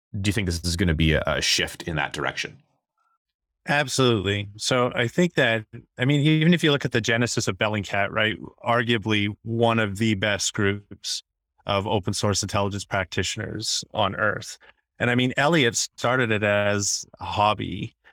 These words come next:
Speaker 2: uh, as a blog, right? And I think that when you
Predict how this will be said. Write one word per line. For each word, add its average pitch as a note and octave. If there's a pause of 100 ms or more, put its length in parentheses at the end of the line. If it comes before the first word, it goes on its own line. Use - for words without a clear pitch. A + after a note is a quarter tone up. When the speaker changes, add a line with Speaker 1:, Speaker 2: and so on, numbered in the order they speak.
(260)
Speaker 2:
uh, G2
as G#2
a G2+
blog, G2
right? G2+ (280)
And A2 (920)
I A#2
think D#3+ (160)
that A#2
when B2
you A#2+